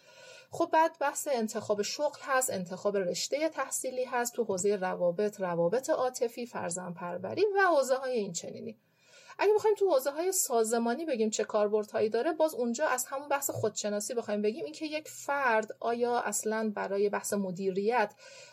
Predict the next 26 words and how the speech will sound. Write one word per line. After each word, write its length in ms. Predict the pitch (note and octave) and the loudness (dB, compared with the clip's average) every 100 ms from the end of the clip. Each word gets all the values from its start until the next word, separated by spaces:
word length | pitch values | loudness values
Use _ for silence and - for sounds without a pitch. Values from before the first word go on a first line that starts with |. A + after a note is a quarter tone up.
| - _ _ _ _ _ - | -20 _ _ _ _ _ 0
اه، 800 | G#3 G#3 G#3 G3+ G3+ - G3+ A#3+ | 2 4 4 4 4 2 2 2
ساخته 360 | A#3 - C#4+ | 0 0 -2
شده 400 | C#4 A#3 G#3+ C4+ | 0 0 2 4
یا 140 | A3+ G#3 | 4 2
نه، 360 | A#3 A3 G#3+ - - | 2 2 0 -2 -2
و 80 | A#3 | 2
نکته 320 | A#3+ A#3+ F4 | 2 2 0
دوم 280 | D#4+ C4 D#4+ | 0 2 2
این 100 | E4+ | 0
که 160 | F#4 F4+ | 0 2
اگر 180 | F4 F4 | 2 2
ساخته 360 | - A#3 A#3 | 0 0 0
نشده 460 | A3+ A3 - A3 D4+ | 2 2 2 2 4
آیا 200 | C#4+ C#4+ | 2 0
مهارت‌هایی 800 | A#3+ G#3+ G#3 G3+ G#3 - C#4 D4 | -2 0 0 2 0 -4 -8 -6
رو 100 | C#4+ | -6
که 120 | A#3+ | -8
کم 320 | - A3 G3 | -6 -2 -2
داشته 320 | F#3+ G3 - G3 | -2 -2 0 0
و 60 | |
لازمه 460 | F#3+ F#3 F#3 G#3 A#3+ | 2 2 2 0 0
کسب 320 | A#3+ A3 - | -2 -2 -2
کرده 320 | F#3+ F#3 G#3 | -4 0 0
یا 120 | F3+ | -2
نه. 200 | F3+ - - _ _ - - - | -6 -12 -16 _ _ -20 -8 2
بعد 180 | D#4+ | 2